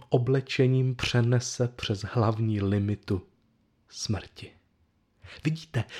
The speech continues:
další vtipný zvrat. Přiznáš si limity morálky, zralosti, vědomosti, schopnosti, ale tím pádem se před tebou otevírá cesta skrz tu největší zeď, která tě kdy limitovala.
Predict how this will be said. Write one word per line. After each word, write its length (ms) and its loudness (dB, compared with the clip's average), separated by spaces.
další 460 2
vtipný 600 0
zvrat. 420 -2
Přiznáš 540 2
si 120 0
limity 420 4
morálky, 560 0
zralosti, 600 2
vědomosti, 600 2
schopnosti, 840 -2
ale 340 -2
tím 480 -4
pádem 680 0
se 180 -2
před 360 -4
tebou 460 -2
otevírá 840 -2
cesta 460 -4
skrz 540 -4
tu 120 -2
největší 720 2
zeď, 460 0
která 340 -2
tě 160 -2
kdy 260 2
limitovala. 1000 2